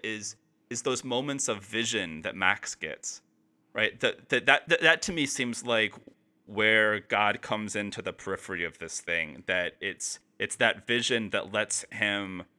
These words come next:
prevent his own death at this decisive moment. It's not the authority structure. It's almost a bit of imagination.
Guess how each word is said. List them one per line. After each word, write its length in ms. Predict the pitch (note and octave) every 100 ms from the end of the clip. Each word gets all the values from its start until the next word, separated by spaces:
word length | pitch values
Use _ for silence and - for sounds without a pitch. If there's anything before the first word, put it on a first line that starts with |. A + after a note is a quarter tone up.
| _ _ _ _ _ _ _ -
prevent 360 | C3+ B2+ B2+ -
his 160 | A#2
own 240 | A2 G#2+ G2+
death 360 | G2+ F#2+ -
at 140 | D#2+ -
this 160 | F2+
decisive 580 | - - F#2 G2 G2+ G2
moment. 720 | F#2+ F#2 F#2 F2 E2 - - - _ -
It's 200 | G2+ A#2+
not 220 | B2 -
the 60 | A#2+
authority 460 | A#2 A#2+ A2+ G#2 G2
structure. 520 | - G2+ - G2 F#2
It's 160 | G2+ -
almost 380 | A#2+ B2+ B2 A#2
a 40 |
bit 180 | A2+ G#2+
of 80 | G2
imagination. 1040 | F2 E2+ E2+ D#2+ E2 F2+ - C#2 C#2 F2+